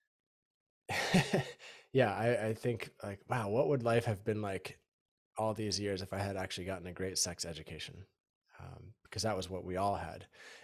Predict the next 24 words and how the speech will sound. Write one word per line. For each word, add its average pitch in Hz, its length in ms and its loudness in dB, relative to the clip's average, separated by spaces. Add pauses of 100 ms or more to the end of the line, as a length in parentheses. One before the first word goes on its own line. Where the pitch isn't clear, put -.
And 117 100 2
I 120 40 6
didn't 120 180 6
have 117 120 6
any 113 100 2
good 110 180 4
family 110 320 2
members 104 420 2
or 98 100 2
role 104 220 4
models 98 340 -2
to - 100 -6
teach - 240 -4
me 98 60 -6
about 90 240 -4
sex - 280 0
either. 82 300 -4
My 87 320 -4
main 92 380 -4
source 98 380 0
of - 100 -10
that 87 260 -4
was 92 160 -6
porn, 110 460 2